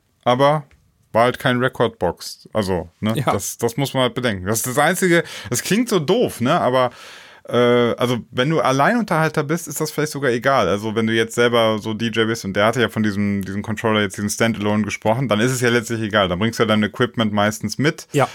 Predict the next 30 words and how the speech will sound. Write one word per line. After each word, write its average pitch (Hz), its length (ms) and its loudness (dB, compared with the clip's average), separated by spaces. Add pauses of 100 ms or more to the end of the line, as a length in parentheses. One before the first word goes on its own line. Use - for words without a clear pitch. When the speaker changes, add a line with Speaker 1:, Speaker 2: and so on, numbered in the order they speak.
(140)
Speaker 1:
Wenn 110 140 0
du 113 40 4
jetzt 110 140 0
so 110 160 0
Hochzeits-D 127 440 0
J 117 180 2
bist, 110 160 -6
dann, 104 160 -2
dann 110 100 2
ist 117 140 0
vielleicht 214 260 0
sogar 147 220 -2
dieser 131 220 0
Denon-Controller 143 840 0
echt - 200 -4
das, - 360 -6
die 117 260 -2
eierlegende 120 540 2
Wollmilchsau. 101 480 0
Kann 127 280 -2
sein, 123 420 2
ne? 110 120 -2 (320)
Speaker 2:
Ja. 123 180 2 (300)
Speaker 1:
Ähm, 95 480 0 (840)
das 98 540 -2
will 104 140 -2
ich - 160 -8
gar 101 160 4
nicht 110 180 0
bestreiten. 101 840 -4